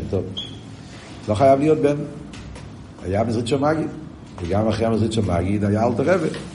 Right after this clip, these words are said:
לא חייב להיות בן גשמי. אז הם החליטו לבחור באחד מגדולי החסידים, החליטו שרבי אייזיק אומלר. רצו ל-, ל-, ל-,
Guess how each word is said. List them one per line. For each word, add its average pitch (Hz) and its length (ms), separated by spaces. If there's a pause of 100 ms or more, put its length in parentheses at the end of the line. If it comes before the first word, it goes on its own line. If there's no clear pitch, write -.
(160)
לא 104 60
חייב 127 240
להיות 131 180
בן 131 200
גשמי. 131 340 (960)
אז 110 140
הם 113 120
החליטו 147 300
לבחור 135 600
באחד 120 380
מגדולי 113 320
החסידים, 117 400 (500)
החליטו 135 300
שרבי 120 240
אייזיק 120 280
אומלר. 113 320 (1700)
רצו 107 340
ל-, 143 60
ל-, 123 520
ל-, 110 260